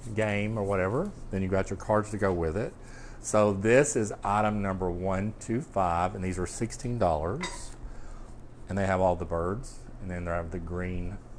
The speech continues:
in there, so it's very color coordinated. These are by Two's Company,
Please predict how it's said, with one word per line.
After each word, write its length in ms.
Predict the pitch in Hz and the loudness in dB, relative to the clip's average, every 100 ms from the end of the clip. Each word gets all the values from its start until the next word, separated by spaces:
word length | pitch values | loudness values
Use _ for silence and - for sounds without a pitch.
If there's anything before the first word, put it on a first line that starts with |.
| - - - - - - - - - - - - | -16 -16 -18 -16 -16 -16 -16 -16 -14 -14 -12 -10
in 120 | 85 | -8
there, 180 | 80 80 | -4 -4
so 160 | 78 - | -4 -6
it's 160 | - - 87 87 | -8 -12 -10 4
very 340 | 127 139 92 | 10 12 10
color 320 | - 85 76 | 6 0 0
coordinated. 720 | - 82 78 76 78 76 85 117 - - - - - - | -4 -4 -4 -4 -4 -4 -4 -6 -12 -18 -18 -16 -10 0
These 120 | 104 | 2
are 40 | |
by 160 | 104 104 | 4 2
Two's 320 | - 127 143 | 4 2 0
Company, 540 | - 104 87 95 98 | -2 -4 -2 -2 -2